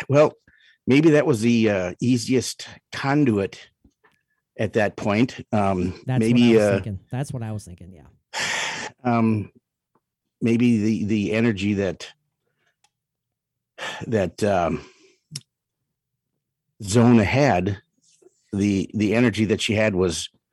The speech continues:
Speaker 1: was more easily put in that direction.
Speaker 2: Mm.
Speaker 1: Uh, and maybe there is something that her mother had, that she knew about her mother, where that would be an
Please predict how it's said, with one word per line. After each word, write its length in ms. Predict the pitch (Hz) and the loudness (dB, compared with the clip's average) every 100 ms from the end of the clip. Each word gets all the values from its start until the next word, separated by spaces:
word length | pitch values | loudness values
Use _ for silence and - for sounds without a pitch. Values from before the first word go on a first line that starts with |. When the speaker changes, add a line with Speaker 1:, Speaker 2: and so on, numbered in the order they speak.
| _ _ _ _ _ - | _ _ _ _ _ -4
Speaker 1:
was 300 | 95 - - _ _ _ _ _ _ _ | -4 -4 -10 _ _ _ _ _ _ _
more 220 | 113 123 139 | 0 2 2
easily 420 | 135 113 117 101 - | 0 0 -2 -4 -6
put 380 | - 147 - - | -4 -4 -4 -4
in 160 | 110 | -2
that 220 | 104 98 98 | 0 -2 -2
direction. 640 | 104 113 - 98 92 85 _ _ _ _ _ 202 | -2 -2 -2 -4 -4 -6 _ _ _ _ _ -12
Speaker 2:
Mm. 180 | 208 | -8
Speaker 1:
Uh, 440 | 196 85 80 71 - - | -6 -4 -4 -6 -10 -4
and 80 | 107 | 0
maybe 260 | 117 117 | 2 4
there 200 | 120 120 | 4 2
is 100 | 117 | 2
something 420 | - 127 113 117 110 | 0 -2 2 2 2
that 280 | 107 - - - | 0 -6 -18 -16
her 180 | - 117 | -4 2
mother 380 | 113 117 113 101 | 4 4 2 0
had, 360 | 95 98 87 - - - _ _ _ _ _ _ _ _ _ | 0 -2 -4 -10 -20 -20 _ _ _ _ _ _ _ _ _
that 220 | 101 110 | -4 -4
she 180 | - 135 | -2 2
knew 180 | 135 160 | 4 4
about 240 | 143 127 | 4 2
her 80 | 117 | 2
mother, 220 | 117 110 | 2 2
where 120 | 98 95 | 0 0
that 140 | 90 | 0
would 100 | 98 | 0
be 140 | 101 | 0
an 100 | 98 | -2